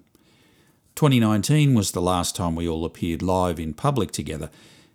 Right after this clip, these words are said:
because unusual circumstances that I really don't need to waste everybody's time describing sort of got in the way.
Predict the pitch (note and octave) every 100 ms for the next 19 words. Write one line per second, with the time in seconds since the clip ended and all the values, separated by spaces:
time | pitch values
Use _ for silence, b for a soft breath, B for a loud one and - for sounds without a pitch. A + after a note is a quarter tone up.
0 | b _ _ - G2+ - F2+ G2 F#2 E3+
1 | B2+ G2+ E2+ - B2 G2 E2+ - E2+ -
2 | E2+ - E2 E2+ E2+ G2+ G3 D3 G#2 G2
3 | F2+ F2 E2+ D#2 D#2 F#2+ F#2+ - F#2 E2+
4 | C#2+ E2 D2+ D2+ - D#2+ D2+ D2 C#2 -
5 | C#3 C#3 F#2+ D#2 D2 D2+ b b b b
6 | b b - F2+ D#2+ D2 - D#2+ D2 E2
7 | G#2+ F#2 - -